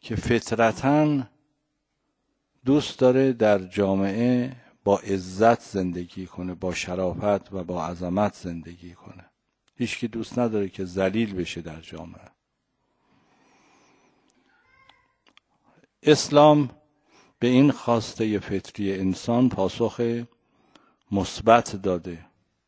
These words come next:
و به همین جهت اجازه نمی‌دهد انسان،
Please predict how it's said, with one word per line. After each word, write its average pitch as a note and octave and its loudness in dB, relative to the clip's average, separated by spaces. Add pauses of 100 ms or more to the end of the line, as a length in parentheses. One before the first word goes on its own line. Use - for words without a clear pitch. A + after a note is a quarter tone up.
(1120)
و G#2+ -4
به A2+ 0
همین C#3+ 2
جهت C3+ -2
اجازه A2 -2
نمی‌دهد A2 -2 (1600)
انسان، A2 -2